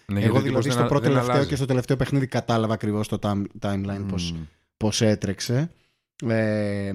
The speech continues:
Speaker 2: και σε αφήνει και σε πολύ ωραίο σημείο στο τέλος που λες, «Εντάξει, ωραία, πλε-, can't wait, ας πούμε, να δω το επόμενο».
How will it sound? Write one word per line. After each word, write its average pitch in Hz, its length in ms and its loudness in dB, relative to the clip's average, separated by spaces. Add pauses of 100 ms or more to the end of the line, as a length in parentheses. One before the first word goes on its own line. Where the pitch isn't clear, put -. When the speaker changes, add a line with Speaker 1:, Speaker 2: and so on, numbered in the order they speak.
(100)
Speaker 2:
και 147 100 0
σε 131 100 0
αφήνει 165 220 2
και 160 60 0
σε 147 80 -2
πολύ 139 240 0
ωραίο 139 260 2
σημείο 127 380 2
στο 120 160 -4
τέλος 151 340 -2
που 123 100 -6
λες, 135 180 -2
«Εντάξει, 131 320 -4
ωραία, 104 360 -4 (240)
πλε-, 120 200 2 (720)
can't 127 260 2
wait, 120 240 2
ας 110 100 -4
πούμε, 123 120 0
να 120 100 2
δω 120 120 0
το 117 100 0
επόμενο». 98 500 -2